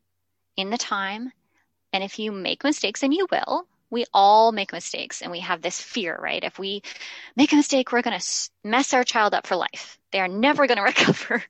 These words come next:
But, you know, that's not the way it works. They're going to watch, "Okay, mom made a mistake." And you can say that, right? You can say, "Okay, you know what?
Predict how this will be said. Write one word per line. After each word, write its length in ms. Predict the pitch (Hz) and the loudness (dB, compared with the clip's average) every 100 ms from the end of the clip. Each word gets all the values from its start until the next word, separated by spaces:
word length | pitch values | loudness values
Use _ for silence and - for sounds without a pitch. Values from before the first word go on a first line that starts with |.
| - - - - - - | -6 -6 -8 -12 -6 0
But, 180 | 311 | 0
you 140 | - 415 | 2 4
know, 120 | 381 | 4
that's 240 | 285 269 | 2 0
not 200 | 254 226 | 2 2
the 80 | - | 2
way 80 | 339 | 2
it 120 | 440 | 4
works. 260 | 320 269 - | 2 0 -2
They're 160 | 269 | -2
going 200 | 269 262 | 2 0
to 120 | 262 269 | 0 -4
watch, 280 | 196 240 - | -4 -4 -6
"Okay, 280 | 277 254 294 - _ _ _ | -4 -4 -4 -10 _ _ _
mom 220 | 240 202 | -6 -6
made 160 | 220 226 | -4 -4
a 20 | |
mistake." 400 | 254 - 214 226 | -6 -4 -6 -2
And 100 | 269 | 0
you 80 | 311 | 0
can 140 | 403 | 0
say 180 | 415 554 | 4 6
that, 200 | 427 185 | 6 4
right? 180 | - 302 | 2 0
You 120 | 285 | -2
can 100 | 277 | -6
say, 140 | 269 269 | -4 -4
"Okay, 140 | - 262 | -4 -6
you 80 | 220 | -2
know 100 | 240 | -2
what? 140 | 277 | -2